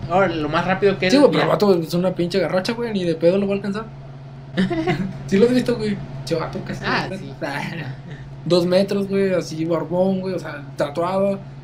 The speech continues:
Speaker 2: Tú ves a un güey así en la calle, a su pinche madre, a correr. <laughs> Con respeto para el señor Don Babo.
Speaker 1: Sí, pues, con respeto, o sea,
Speaker 2: Sí.
Speaker 1: pero sí, sí.
Speaker 2: Pero, pues, es la verdad, o sea, la, la, es
Speaker 1: Impone.
Speaker 2: Sí, impone un chingo, y la verdad es como que con ese, como que con esa,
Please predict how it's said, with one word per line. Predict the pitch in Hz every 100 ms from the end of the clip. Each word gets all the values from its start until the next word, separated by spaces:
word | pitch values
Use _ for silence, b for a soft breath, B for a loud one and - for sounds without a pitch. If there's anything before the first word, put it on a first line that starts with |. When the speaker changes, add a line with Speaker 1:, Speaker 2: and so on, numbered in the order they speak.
| -
Speaker 2:
Tú | - 180
ves | 196 202
a | 208
un | 208
güey | 214
así | 220 202 202
en | 214
la | 208
calle, | 190 202 208
a | 196
su | 185 160
pinche | 165 190 190
madre, | 202 202 220
a | 208
correr. | 156 175 202 208 - 208 202 415 - 440 -
<laughs> | - - - -
Con | - 208
respeto | 190 190 202 208 202
para | 202
el | 185
señor | 180 180 185
Don | 180
Babo. | 156 139 135 - - -
Speaker 1:
Sí, | 139 135
pues, | 135 135
con | 131
respeto, | 131 147 151
o | 151
sea, | 156
Speaker 2:
Sí. | 190
Speaker 1:
pero | 180 143
sí, | 170 165
sí. | 139
Speaker 2:
Pero, | 262 254
pues, | 240
es | 214
la | 277
verdad, | 247 226 269
o | 226
sea, | 202 185 156 147
la, | 139 214 214
la, | 196 208 202 208
es | 190 185 - -
Speaker 1:
Impone. | 160 165 - 180 180 131 - -
Speaker 2:
Sí, | 240 240
impone | 185 175 196 247
un |
chingo, | - 254 254 190
y |
la | 170
verdad | 165 160
es | 180 185
como | 240 233
que | 196
con | 190 175
ese, | 165 165 220 202 - - - - - - - -
como | 175 180 180 165
que | 175
con | 170 160
esa, | 151 190 196 175 147